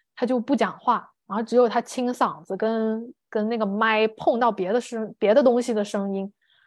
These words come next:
然后他就会跟你说，“这段地方，呃，这个，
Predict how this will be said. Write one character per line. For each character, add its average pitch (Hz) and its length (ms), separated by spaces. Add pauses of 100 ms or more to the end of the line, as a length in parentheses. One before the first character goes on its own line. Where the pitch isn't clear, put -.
(180)
然 185 120
后 220 60
他 220 100
就 233 120
会 226 120
跟 208 120
你 202 140
说 196 340 (420)
，“这 302 160
段 240 560 (100)
地 294 200
方， 233 240
呃， 214 160
这 277 180
个， 247 80